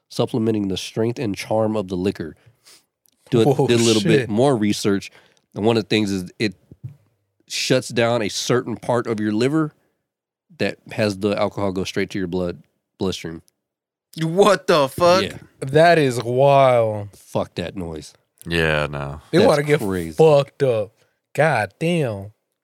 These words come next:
Speaker 1: That is
Speaker 3: Jesus Christ.
Speaker 1: Yeah, dude, that's nuts.
Speaker 3: Not that eating the worm was bad.
Speaker 1: No.
Speaker 3: Or doing
Speaker 2: No.
Speaker 3: some shit like
Speaker 2: But
Speaker 3: that, but
Speaker 2: fucking
Speaker 3: fuck,
Speaker 2: getting a rattlesnake to the
Speaker 3: fucking
Speaker 2: fucking head?
Speaker 3: You
Speaker 2: Jesus
Speaker 3: sh-,
Speaker 2: Christ.
Speaker 3: yeah. Fucking
Speaker 1: In, the,
Speaker 3: dr-
Speaker 1: in that video, that bitch is just like, "Yeah, I'm gonna go ahead and give me another shot."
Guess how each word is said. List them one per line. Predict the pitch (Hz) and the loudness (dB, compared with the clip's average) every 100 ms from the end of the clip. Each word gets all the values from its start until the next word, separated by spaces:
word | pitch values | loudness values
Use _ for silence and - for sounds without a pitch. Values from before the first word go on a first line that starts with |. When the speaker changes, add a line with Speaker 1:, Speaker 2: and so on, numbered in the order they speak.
| _ _ - | _ _ -4
Speaker 1:
That | 104 95 | -2 -2
is | - | -6
Speaker 3:
Jesus | 135 113 | -8 -8
Christ. | - - - _ 156 151 165 | -14 -18 -20 _ -16 -4 0
Speaker 1:
Yeah, | - 120 | 2 0
dude, | 101 90 | -2 -2
that's | 95 - | -2 -4
nuts. | 92 92 90 80 - _ _ | -6 -2 -4 -6 -18 _ _
Speaker 3:
Not | 202 214 | -2 0
that | 165 | -2
eating | 175 160 135 | -4 -4 -2
the | 127 | -2
worm | 127 147 135 | 2 2 2
was | 123 | -4
bad. | 117 123 120 117 _ _ _ | -4 -4 -4 -10 _ _ _
Speaker 1:
No. | 110 95 90 - - | -6 -4 -8 -10 -10
Speaker 3:
Or | 135 | -6
doing | 139 151 | 2 4
Speaker 2:
No. | 113 | 4
Speaker 3:
some | 107 | 2
shit | - 165 139 | 2 2 2
like | 135 | -2
Speaker 2:
But | - | 2
Speaker 3:
that, | 135 123 | 2 4
but | 160 | 2
Speaker 2:
fucking | 143 | 0
Speaker 3:
fuck, | 123 | 0
Speaker 2:
getting | 151 135 | 0 0
a | 110 | 0
rattlesnake | 127 165 180 - 180 175 | 2 2 0 0 0 2
to | 175 | 0
the | |
Speaker 3:
fucking | 143 160 139 | 2 0 2
Speaker 2:
fucking | 135 | 2
head? | 175 240 220 _ - | 2 2 -4 _ -10
Speaker 3:
You | - 214 | -4 -2
Speaker 2:
Jesus | 143 147 135 | -2 -4 -6
Speaker 3:
sh-, | 123 | -2
Speaker 2:
Christ. | 208 185 131 | 0 2 2
Speaker 3:
yeah. | 147 139 117 120 _ _ _ _ _ _ _ _ _ _ _ _ _ _ _ | 0 0 -4 -8 _ _ _ _ _ _ _ _ _ _ _ _ _ _ _
Fucking | 175 120 | 0 4
Speaker 1:
In, | |
the, | 131 | 4
Speaker 3:
dr- | 135 | 2
Speaker 1:
in | 135 | 2
that | 135 117 | 4 4
video, | 110 139 110 | 4 4 4
that | 98 | 2
bitch | 110 104 | 0 0
is | 104 | -4
just | 92 85 | -6 -8
like, | 82 | -4
"Yeah, | 98 95 | -2 0
I'm | 95 | -2
gonna | 95 | -4
go | |
ahead | 92 | -4
and | 87 | -4
give | 85 | -6
me | 87 | -8
another | 151 | -8
shot." | - - - | -8 -6 -8